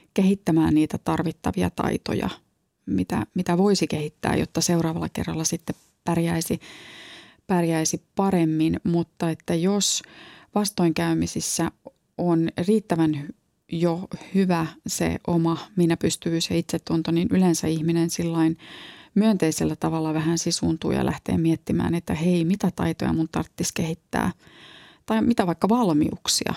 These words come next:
mun tarttis kehittää, jotta seuraavan kerran, kun mä oon vastaavassa tilanteessa, niin mä pärjäänkin vähän paremmin. Ja, ja yksi näistä valmiuksistahan voi olla vaikka nimenomaan vaikka tää epäonnistumisten sietäminen tai sit ihan tämmönen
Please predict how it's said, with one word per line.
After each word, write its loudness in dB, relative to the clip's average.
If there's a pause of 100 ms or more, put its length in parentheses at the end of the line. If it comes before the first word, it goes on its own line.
(260)
mun 2
tarttis -2
kehittää, -4
jotta -2
seuraavan 2
kerran, -4
kun -2
mä 4
oon 0
vastaavassa -4
tilanteessa, -4 (640)
niin 4
mä 2
pärjäänkin 0 (440)
vähän 0
paremmin. 2
Ja, 2 (480)
ja 2
yksi 2
näistä 2
valmiuksistahan 0
voi 2
olla -2
vaikka -6
nimenomaan 0
vaikka -6
tää -2 (680)
epäonnistumisten 0
sietäminen 0
tai -2
sit -6
ihan 2
tämmönen 2